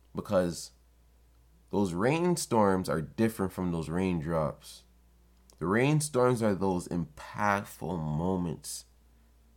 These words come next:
like me losing my sister, me just not being in the right mind, so I was making myself suffer mentally, and that shit ages you. That makes you look older than you actually are.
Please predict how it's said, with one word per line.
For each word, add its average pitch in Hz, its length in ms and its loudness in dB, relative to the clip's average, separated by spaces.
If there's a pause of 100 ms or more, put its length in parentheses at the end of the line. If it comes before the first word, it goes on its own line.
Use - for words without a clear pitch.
(120)
like 76 200 -6
me 90 560 0
losing 87 360 -4
my 71 180 -4
sister, 71 760 -8 (840)
me 101 260 2
just 92 200 -2
not 98 260 2
being 92 200 -2
in 87 100 0
the 76 100 -2
right 87 360 0
mind, 82 440 -2
so 78 440 -6 (480)
I 87 100 0
was 87 100 -2
making 92 300 -4
myself 82 560 -6
suffer - 560 -4
mentally, 80 640 -6 (380)
and 82 160 -8
that 107 240 0
shit - 360 -8
ages 107 540 -2
you. 69 200 -8 (180)
That 113 180 0
makes 135 220 -4
you 120 100 -4
look 117 220 -6
older 123 320 -2
than 113 160 -2
you 101 120 -6
actually - 460 -6
are. - 360 -6